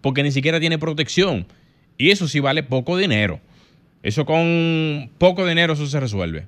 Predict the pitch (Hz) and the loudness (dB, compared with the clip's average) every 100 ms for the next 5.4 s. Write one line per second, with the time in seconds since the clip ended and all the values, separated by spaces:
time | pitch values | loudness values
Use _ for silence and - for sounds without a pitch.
0 | - 107 110 113 113 139 139 107 104 104 | -8 -4 -2 0 2 0 0 -4 -2 0
1 | 95 82 - _ _ _ _ - - - | 0 -4 -10 _ _ _ _ -20 -16 -6
2 | 110 131 110 87 - _ _ _ - 127 | 0 0 0 -6 -12 _ _ _ 0 2
3 | 120 139 135 101 87 104 - 135 139 120 | 2 4 4 4 -2 -8 -6 -2 -2 -2
4 | 143 151 170 143 117 127 127 120 113 107 | -2 -2 -2 -2 -2 -4 -2 -4 -6 -4
5 | 98 85 78 | -4 -4 -6